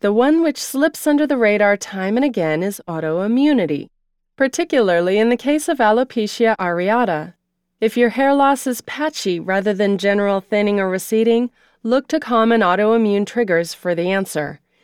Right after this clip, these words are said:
Healing your gut should be the first line of defense, which may be as simple as cutting out grains and upping the probiotics.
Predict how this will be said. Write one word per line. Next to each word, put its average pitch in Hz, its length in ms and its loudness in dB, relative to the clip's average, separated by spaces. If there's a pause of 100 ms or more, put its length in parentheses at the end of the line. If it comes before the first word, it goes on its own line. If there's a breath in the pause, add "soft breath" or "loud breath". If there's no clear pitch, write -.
(340)
Healing 220 360 2
your 190 140 0
gut 247 300 -2
should 220 200 -4
be 214 120 -2
the 196 120 -4
first 233 520 -2
line 196 340 -2
of 202 100 -8
defense, - 640 -4
which 196 280 -4
may 262 240 0
be 311 160 0
as 269 160 -2
simple 269 340 0
as 175 160 0
cutting 190 300 -2
out 170 160 -4
grains 226 540 0
and 262 260 -2
upping 294 260 0
the 285 100 2
probiotics. 254 1000 0